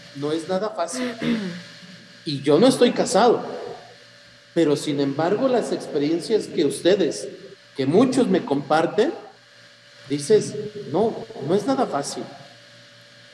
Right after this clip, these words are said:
no es nada sencillo, pero tampoco es imposible". También nos preguntamos,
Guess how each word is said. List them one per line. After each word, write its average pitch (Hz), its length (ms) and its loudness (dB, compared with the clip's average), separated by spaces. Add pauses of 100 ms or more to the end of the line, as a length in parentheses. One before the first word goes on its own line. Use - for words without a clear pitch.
no 160 180 2
es 202 100 0
nada 247 240 4
sencillo, 190 540 -4 (1300)
pero 190 260 4
tampoco 170 640 0
es 175 140 -4
imposible". 202 840 -4 (2500)
También 185 480 2
nos 214 140 4
preguntamos, 170 840 2